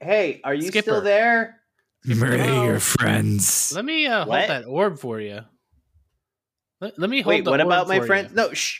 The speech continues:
Speaker 1: quiet, quiet.
Speaker 3: They want your power. Kill them before they can take it.
Speaker 1: Hmm,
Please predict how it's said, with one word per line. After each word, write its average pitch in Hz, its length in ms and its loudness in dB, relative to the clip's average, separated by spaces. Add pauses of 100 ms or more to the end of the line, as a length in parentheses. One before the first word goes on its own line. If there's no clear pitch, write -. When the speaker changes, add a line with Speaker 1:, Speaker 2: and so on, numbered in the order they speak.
Speaker 1:
quiet, 190 460 0
quiet. 185 500 2 (200)
Speaker 3:
They 123 120 2
want 120 380 2
your 98 120 2
power. 80 680 2 (800)
Kill 113 320 2
them 95 300 0
before 95 420 0
they 87 180 2
can 87 200 0
take - 360 0
it. 202 400 -2 (2750)
Speaker 1:
Hmm, 113 640 -4